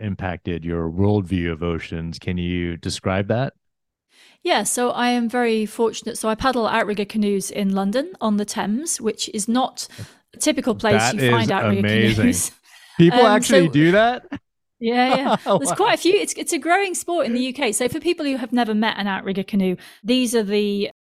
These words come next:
Speaker 2: the smaller canoes of the Pacific, not the voyaging canoes, but the day canoes.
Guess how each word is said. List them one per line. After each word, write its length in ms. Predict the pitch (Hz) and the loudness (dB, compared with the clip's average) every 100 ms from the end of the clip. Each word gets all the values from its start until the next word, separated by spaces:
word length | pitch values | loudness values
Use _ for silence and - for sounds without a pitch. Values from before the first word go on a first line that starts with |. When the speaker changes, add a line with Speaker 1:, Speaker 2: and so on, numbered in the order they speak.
| - | -4
Speaker 2:
the 120 | 208 | -2
smaller 460 | - 262 302 269 180 | 0 2 2 2 0
canoes 400 | 214 196 196 196 | -2 -2 -2 -4
of 80 | |
the 80 | 180 | -8
Pacific, 500 | 190 202 - 202 - | -8 -6 -6 -6 -6
not 140 | 196 - | -6 -6
the 80 | |
voyaging 500 | 190 226 226 214 202 | -2 2 2 0 -4
canoes, 400 | 190 202 190 208 | -4 -4 -4 -6
but 160 | - 196 | -10 -10
the 80 | 190 | -6
day 260 | 208 202 | -4 -2
canoes. 440 | 208 220 220 214 | -4 -8 -8 -10